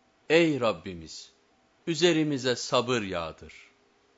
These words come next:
Ayaklarımızı sağlam bastır ve şu kafir kavme karşı bize yardım et."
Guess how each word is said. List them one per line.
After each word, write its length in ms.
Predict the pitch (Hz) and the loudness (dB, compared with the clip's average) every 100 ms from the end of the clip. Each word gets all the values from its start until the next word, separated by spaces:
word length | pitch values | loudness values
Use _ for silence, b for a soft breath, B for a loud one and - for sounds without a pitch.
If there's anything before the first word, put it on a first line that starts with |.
| _ _ | _ _
Ayaklarımızı 920 | 135 139 139 - 139 127 123 117 104 104 | 2 4 4 2 0 0 0 -2 -4 -8
sağlam 600 | - 120 110 107 107 90 | -2 0 2 0 -4 -6
bastır 480 | 78 - - 85 - - _ _ _ b b b 120 | -10 -12 -16 -18 -18 -20 _ _ _ b b b -6
ve 120 | 120 | -6
şu 320 | - 160 135 - | -4 -4 -4 -2
kafir 640 | 123 117 - 151 113 90 | 0 0 0 -2 -2 -8
kavme 420 | - 117 107 113 | -2 0 0 -4
karşı 760 | 110 113 98 90 - 113 98 82 _ _ | -6 -4 -4 -4 -8 -6 -6 -6 _ _
bize 280 | 107 110 113 | -10 -6 -4
yardım 520 | 104 92 95 90 107 | -2 -2 -4 -6 -12
et." 380 | 73 69 _ - | -12 -20 _ -20